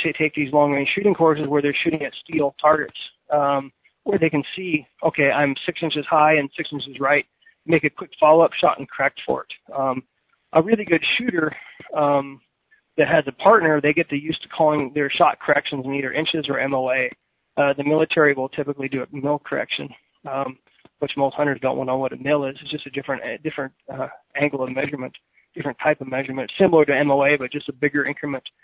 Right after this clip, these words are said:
So, I mean, if you're missing by three feet, you either really pulled the trigger bad or <laughs> it's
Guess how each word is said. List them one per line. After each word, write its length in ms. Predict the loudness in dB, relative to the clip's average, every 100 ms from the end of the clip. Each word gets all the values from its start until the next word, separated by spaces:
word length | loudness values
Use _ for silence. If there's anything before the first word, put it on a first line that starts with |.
| _ _ _ _ _ _ _ -20 _ _ 4
So, 280 | 8 8 6 2
I 60 | 4
mean, 140 | 4
if 60 | 6
you're 100 | 6
missing 280 | 8 8 6
by 160 | 6 4
three 200 | 0 -2 -2
feet, 200 | -4 -6 -8 -16 -20 _ _ _ _ _ _ _
you 160 | -2 0
either 260 | 2 2 2
really 360 | -2 -14 -14 -2
pulled 180 | 0 0
the 60 |
trigger 280 | -4 -2 -2
bad 380 | 0 4 4 4
or 200 | 2 0
<laughs> 80 | 0
it's 140 | -2